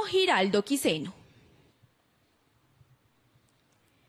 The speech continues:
Por la inspección de precios, pesas y medidas, el señor Ramón Darío Herrera Giraldo.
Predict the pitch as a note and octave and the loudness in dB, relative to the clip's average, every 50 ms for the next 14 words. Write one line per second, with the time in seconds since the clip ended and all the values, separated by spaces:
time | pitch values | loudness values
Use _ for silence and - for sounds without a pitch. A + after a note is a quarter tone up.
0 | _ _ _ _ _ _ _ _ _ _ _ _ _ _ _ _ _ _ _ _ | _ _ _ _ _ _ _ _ _ _ _ _ _ _ _ _ _ _ _ _
1 | - - _ - _ _ - F4 F4+ F4+ F4+ E4 B3 B3 C#4 D#4+ E4+ D#4+ D4+ - | -20 -20 _ -20 _ _ 4 4 6 6 4 4 4 4 2 2 2 0 0 0
2 | A#3+ A3+ A3+ - - D4 D4+ D4 C4 G#3 G3 F#3 - - B3+ C4+ C4 B3+ - G#3+ | 0 0 0 2 2 2 2 2 2 2 0 0 0 0 2 2 2 2 2 2
3 | F#3+ F#3 F#3+ - - - - B3+ A#3+ A#3 - F#3+ F3+ F3+ - C#4 D4+ F4 F#4+ G4+ | 2 2 2 0 -2 0 0 2 2 0 0 -2 -2 0 0 0 0 2 2 2
4 | F4+ C4 A3+ A3+ B3 B3+ C4+ - - - C4 B3+ A#3 - - A3+ A#3 A#3+ C4+ C#4 | 2 2 2 2 2 2 0 -2 0 2 2 2 2 2 0 2 2 2 2 2
5 | C#4+ C#4+ D4 C#4+ - - A#3 A#3 A3+ A#3 A3+ A3+ C4 D#4 F4 F4+ G4 G4+ G#4 F#4 | 2 2 0 -2 -4 -2 0 0 2 2 2 2 2 2 2 0 0 2 2 2
6 | D4+ C4 B3+ C4 C#4 C4+ - - D#4+ F4 E4+ F4+ D#4+ C#4 A#3 A3 G#3+ A3 G#3+ G#3 | 4 4 4 4 4 2 0 0 0 0 2 2 2 2 2 2 2 2 2 0
7 | A3 A#3 B3+ C4+ C4+ A#3+ F#3+ E3+ E3+ E3+ D#3+ E3 - - | 0 0 0 0 2 2 2 2 0 0 -2 -4 -4 -6